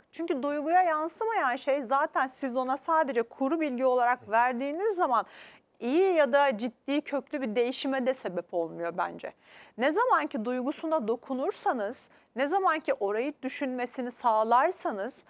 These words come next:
o zaman kendi içerisinde onu çevirip, "Evet ya, bu bir yere dokundu."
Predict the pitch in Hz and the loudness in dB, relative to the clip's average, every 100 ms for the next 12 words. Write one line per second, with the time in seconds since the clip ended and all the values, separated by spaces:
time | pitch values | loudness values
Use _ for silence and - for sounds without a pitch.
0 | - - _ 262 392 427 359 285 359 - | -20 -20 _ 4 6 4 4 2 2 -4
1 | 262 254 269 381 427 - 294 - 269 262 | -2 0 0 0 0 2 0 0 -6 2
2 | 339 349 _ 240 269 302 330 - 311 277 | 2 2 _ -2 0 -2 -4 -4 -2 0
3 | 269 349 - - - _ - 415 - 240 | 0 -2 -4 -20 -20 _ -2 -2 -2 -2
4 | 247 269 254 262 285 320 339 285 - 285 | -2 -2 -2 0 2 2 0 -2 -2 -6
5 | 269 302 | -4 -4